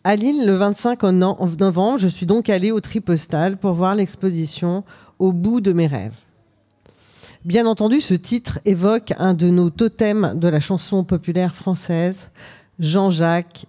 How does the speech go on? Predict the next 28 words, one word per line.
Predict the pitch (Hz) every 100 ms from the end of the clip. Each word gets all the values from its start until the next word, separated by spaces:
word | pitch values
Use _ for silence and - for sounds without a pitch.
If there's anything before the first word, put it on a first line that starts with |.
| _ 170
Goldman, | 156 180 160 156 160 185
pour | 190 160
ne | 151
pas | 156
le | 160
nommer, | 156 156 156 180
qui | - 208
en | 196 180
dix-neuf | 170 247 214 220
cent | - 233
quatre-vingt-deux | 226 170 - 170 156 147 147 165 202 - - - _
inondait | 226 226 226 214 247
les | 220 196 175
ondes | 202 226
avec | 180 165 160
une | 180
chanson | 156 220 208 214 175 175 -
qui | 185
accompagnait | 165 - 175 170 165 165
bien | 160 208
son | - 185
époque, | 151 147 175 185 185
alors | 156 165 170 - - - -
ouverte | 185 190 208 165
vers | 170
un | 175
horizon | 170 165 160 170 190 -
noyé | 180 190 202 175 160 170